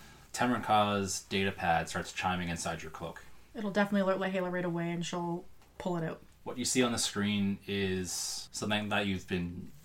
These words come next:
Speaker 1: told about before. There's a beacon that the Jedi Temple, uh, can use to call the Jedi back to the temple. Um, and when you first take the data pad out, you see the first glimpses of the message saying, "Come back to the temple."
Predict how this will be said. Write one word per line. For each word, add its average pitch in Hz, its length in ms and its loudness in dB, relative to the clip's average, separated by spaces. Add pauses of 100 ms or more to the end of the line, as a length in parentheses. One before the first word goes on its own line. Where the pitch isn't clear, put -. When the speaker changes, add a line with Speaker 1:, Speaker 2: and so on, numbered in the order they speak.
(200)
Speaker 1:
told 117 300 2
about 87 240 -2
before. 82 420 -6
There's 90 180 -8
a 82 60 -8
beacon 92 600 0 (260)
that 90 200 -8 (100)
the 87 260 -4 (160)
Jedi 90 200 0
Temple, 92 360 -4 (180)
uh, 87 160 -4
can 85 200 -6
use 85 420 -2 (220)
to 101 100 -8
call 87 520 4
the 104 100 -4
Jedi 85 280 -2
back 80 180 0
to - 80 -18
the 92 60 -16
temple. - 380 -8 (280)
Um, 87 180 0
and 92 80 0
when 98 100 2
you 92 60 2
first - 240 -2
take 120 120 4
the 98 60 2
data 90 220 0
pad 92 220 -2 (100)
out, 92 320 -6 (800)
you 95 80 -6
see 87 500 -2 (840)
the 95 80 -6
first - 320 -4
glimpses 90 460 0
of 85 100 -2
the 92 60 -2
message 90 260 -4
saying, 80 260 -4
"Come 95 200 -2
back 87 180 2
to - 40 -10
the 87 60 -8
temple." - 420 -6